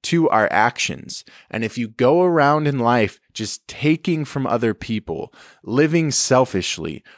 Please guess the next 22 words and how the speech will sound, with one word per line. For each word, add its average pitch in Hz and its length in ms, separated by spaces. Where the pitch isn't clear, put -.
wronging 156 640
other 120 240
people, - 540
or 110 160
even 185 320
just 170 240
not 123 360
pouring 156 380
into 165 340
other 92 200
people, 67 480
your 113 140
sole 147 320
purpose 139 440
for - 140
your 123 120
life 117 340
is - 160
just - 260
to 117 80
get, 104 380
get, 117 340